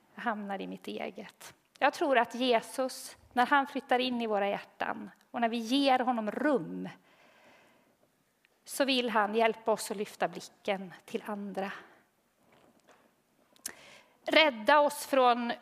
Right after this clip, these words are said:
gängkriminalitet och skjutningar. Tänk!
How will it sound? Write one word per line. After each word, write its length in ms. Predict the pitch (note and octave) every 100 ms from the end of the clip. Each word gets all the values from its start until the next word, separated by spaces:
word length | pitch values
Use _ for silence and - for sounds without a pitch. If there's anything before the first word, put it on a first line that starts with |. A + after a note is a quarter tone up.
| - - _ _ _
gängkriminalitet 1500 | - B3+ C#4 B3 A3 - A3+ G#3+ G#3 G3+ - B3 A#3 - -
och 60 | -
skjutningar. 1000 | - B3 G#3+ - - G#3 G#3+ A3+ G#3+ - - - _ _ _ _ _ _ _ _ _ _ _ _ _ _ _ -
Tänk! 760 | - G#4+ C#4 F3+ - - -